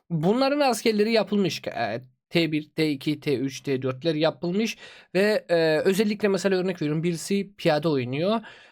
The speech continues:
e, ama hızlandırması yok. Bütün askerlerden var arkadaşlar. E, K V K'dan sıfırlanmış.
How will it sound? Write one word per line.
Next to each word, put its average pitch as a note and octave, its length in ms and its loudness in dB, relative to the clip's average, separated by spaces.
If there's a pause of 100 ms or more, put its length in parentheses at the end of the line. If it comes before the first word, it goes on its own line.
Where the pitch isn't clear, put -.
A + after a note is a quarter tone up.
(100)
e, D3 140 0
ama E3+ 380 0
hızlandırması F3+ 640 0
yok. E3+ 280 0 (120)
Bütün F3 280 -4
askerlerden D#3 680 0
var E3+ 240 0 (320)
arkadaşlar. C3+ 600 0
E, C3 540 0 (220)
K A3 180 2
V D#3+ 100 2
K'dan G3+ 420 0 (1300)
sıfırlanmış. G#3+ 1000 -2